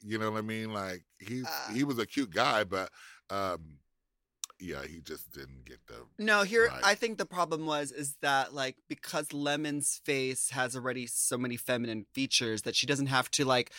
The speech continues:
Speaker 2: break
Speaker 1: Contour
Speaker 2: down,
Speaker 1: and break-,
Speaker 2: break down and
Speaker 1: right.
Speaker 2: contour the masculine way when, um, her guy, what was his name? Uh,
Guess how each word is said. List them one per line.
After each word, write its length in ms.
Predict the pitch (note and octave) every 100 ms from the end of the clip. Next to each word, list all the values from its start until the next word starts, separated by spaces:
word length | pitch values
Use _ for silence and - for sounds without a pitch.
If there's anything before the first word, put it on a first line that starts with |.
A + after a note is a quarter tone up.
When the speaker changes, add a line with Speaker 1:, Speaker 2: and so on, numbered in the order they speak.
| - - - _
Speaker 2:
break 420 | C#3+ D3+ D3+ E3
Speaker 1:
Contour 160 | C#3 A#2+
Speaker 2:
down, 280 | D3 D3+ D#3
Speaker 1:
and 80 | -
break-, 160 | B2
Speaker 2:
break 220 | C3 F3 D#3+
down 300 | E3 D#3+ D#3+
and 60 |
Speaker 1:
right. 80 | D#3
Speaker 2:
contour 760 | C#3+ E3 D#3+ - E3+ D#3 D3 D3
the 120 | C3+
masculine 560 | C#3 D3+ E3+ - D3 C3
way 260 | C3 B2+
when, 580 | B2 C#3 C#3+ C3+ C3 C3 -
um, 500 | B2+ A#2+ A#2+ A#2+ B2 - - - - -
her 120 | D3+
guy, 320 | B2 C#3 C3+
what 120 | C3+
was 140 | D3+ F3
his 220 | F3+ -
name? 600 | F#3+ F#3 F3+ F3+ F#3 F#3 F#3 -
Uh, 1500 | F3 F3 E3+ E3+ E3+ E3+ E3+ E3+ E3+ E3+ E3+ E3+ E3 E3 D#3+